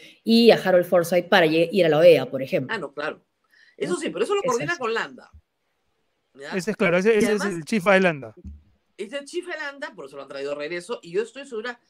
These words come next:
Speaker 2: que son muy buenas personas, pero que quieren salvar al presidente, entonces le han presentado una estrategia, a él le pareció genial, genial,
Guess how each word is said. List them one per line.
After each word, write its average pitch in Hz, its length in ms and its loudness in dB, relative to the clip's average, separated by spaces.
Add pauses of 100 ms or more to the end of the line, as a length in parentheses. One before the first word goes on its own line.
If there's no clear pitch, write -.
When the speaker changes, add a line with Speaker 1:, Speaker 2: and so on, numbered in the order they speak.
(720)
Speaker 2:
que 208 80 -18
son 403 200 -8
muy 403 100 -2
buenas 381 220 -6
personas, 294 480 -10
pero 226 160 -8
que 143 280 -12
quieren 247 280 -10
salvar 214 260 -10
al 262 60 -12
presidente, 226 500 -8
entonces 202 180 -8
le 175 60 -6
han 175 80 -10
presentado 180 420 -10
una 180 200 -8
estrategia, 202 640 -8
a - 60 -6
él 170 140 -8
le 180 80 -4
pareció 156 380 -12
genial, 170 640 -10 (880)
genial, 214 600 -4